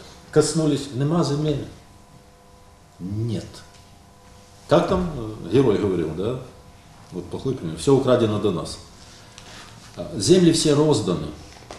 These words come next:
под аренды долгосрочные. Все, что было,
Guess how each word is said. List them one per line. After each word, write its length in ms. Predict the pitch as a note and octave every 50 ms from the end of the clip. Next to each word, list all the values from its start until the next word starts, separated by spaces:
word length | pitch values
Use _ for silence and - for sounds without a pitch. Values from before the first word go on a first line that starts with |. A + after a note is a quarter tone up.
| - -
под 180 | - C#3 C#3+ D3+
аренды 480 | D3 C#3+ C#3 C#3 C#3 C3 B2 A#2 B2+ B2
долгосрочные. 1000 | A2 A#2 G#2+ A2+ A#2+ - - - A2+ A2+ A2 G#2+ - - - G2 F2+ F2 F2+ F2 -
Все, 220 | - - - F#3 E3+
что 180 | - - D3+
было, 440 | C3+ C3+ F3 G3+ G3 D#3+ A#2 G#2+